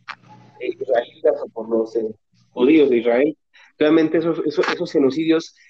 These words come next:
no se hablan o no se tocan porque, por supuesto, son, son temas que como uno, uno ya tiene muchísimo más, tiene más de cien años, y el otro, eh, pues, está actualmente en curso, ¿no? Y eso, este, también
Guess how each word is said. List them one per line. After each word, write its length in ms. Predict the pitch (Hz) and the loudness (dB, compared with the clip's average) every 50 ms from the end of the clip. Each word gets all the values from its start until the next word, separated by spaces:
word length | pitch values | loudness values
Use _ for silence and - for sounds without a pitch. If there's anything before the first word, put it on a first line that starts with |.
| _ _ - | _ _ 0
no 260 | 139 147 151 170 175 | 2 4 4 4 4
se 160 | 175 175 180 | 2 2 2
hablan 360 | 165 156 147 151 165 170 170 - | 2 2 2 0 0 -2 -2 -2
o 80 | - 131 | 0 0
no 120 | 139 143 | 0 0
se 140 | 135 - - | -2 -4 -4
tocan 360 | - 170 165 - 165 165 165 | -2 -2 -2 -2 -2 -4 -6
porque, 240 | - - - - 127 | -8 -12 -16 -14 -14
por 160 | - 127 123 | -12 -12 -12
supuesto, 340 | - 135 - 160 156 - 151 | -8 -4 -2 -2 -2 -2 0
son, 240 | 160 160 151 156 - | 0 0 0 0 0
son 240 | - 160 165 165 | 0 0 0 2
temas 420 | 165 170 160 165 170 180 180 - _ - - - - _ _ _ _ _ | 2 2 2 2 0 -2 -4 -8 _ -20 -20 -20 -20 _ _ _ _ _
que 180 | - 135 123 123 | -2 -2 0 2
como 340 | - 123 127 123 123 120 - | 2 4 4 4 4 4 4
uno, 300 | 175 196 214 202 196 196 - | 4 4 6 4 4 4 4
uno 180 | 196 220 226 | 4 4 4
ya 120 | 214 208 196 | 4 2 0
tiene 200 | - 202 196 190 | 2 2 2 2
muchísimo 460 | 170 147 127 - - - - 123 127 | 2 0 -4 -4 -8 -12 -8 -4 -4
más, 180 | 147 185 180 | -2 -4 -4
tiene 180 | _ - 165 156 | _ -2 -2 0
más 160 | 151 143 143 | 0 0 -2
de 60 | 143 | -2
cien 200 | 135 - 147 143 | -4 -6 -4 -2
años, 320 | 139 139 151 175 190 185 - - | 0 0 2 0 0 -2 -2 0
y 100 | 131 131 | 0 2
el 100 | 127 139 | 4 4
otro, 320 | 151 - - 175 190 - _ _ _ _ - _ _ _ | 2 2 0 -2 -2 -2 _ _ _ _ -20 _ _ _
eh, 500 | - 135 127 123 120 120 120 120 117 110 113 | 0 2 2 4 4 4 4 4 2 2 2
pues, 140 | 139 135 127 | 0 0 0
está 160 | 123 - 143 | 0 -2 -4
actualmente 440 | 139 - - 147 147 151 139 123 143 | -2 -2 0 2 2 2 2 2 0
en 80 | 127 | 0
curso, 300 | - - 123 113 - 120 | 0 -2 -4 -4 -4 -2
¿no? 200 | 127 147 175 156 - | 0 2 2 0 0
Y 120 | 147 143 | 2 2
eso, 260 | 147 147 147 170 165 151 | 2 2 2 2 4 4
este, 520 | - - - - - 123 117 120 120 - _ _ _ _ _ _ _ _ _ _ _ _ | 2 2 -4 -8 -6 -6 -4 -6 -6 -10 _ _ _ _ _ _ _ _ _ _ _ _
también 500 | - 139 139 147 160 156 147 131 - | 0 2 4 4 4 4 4 2 0